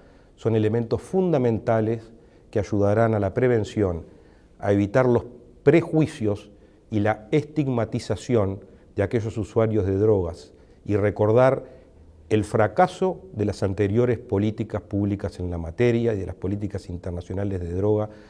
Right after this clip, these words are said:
como aquella denominada guerra contra las drogas.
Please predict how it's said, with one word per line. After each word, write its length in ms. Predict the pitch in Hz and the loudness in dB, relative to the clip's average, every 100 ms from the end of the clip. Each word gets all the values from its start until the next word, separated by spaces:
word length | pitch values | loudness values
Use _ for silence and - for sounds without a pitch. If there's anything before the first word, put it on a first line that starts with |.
| - - - - | -20 -20 -20 -6
como 200 | 95 90 | -4 -2
aquella 300 | 104 113 101 | -2 0 2
denominada 680 | 98 92 92 95 104 104 - | 2 0 -2 0 0 -2 -2
guerra 440 | 107 123 117 113 | 4 6 6 4
contra 280 | 104 90 92 | 2 -2 -4
las 180 | 90 82 | -6 -6
drogas. 520 | 90 78 65 - - | -8 -8 -12 -20 -20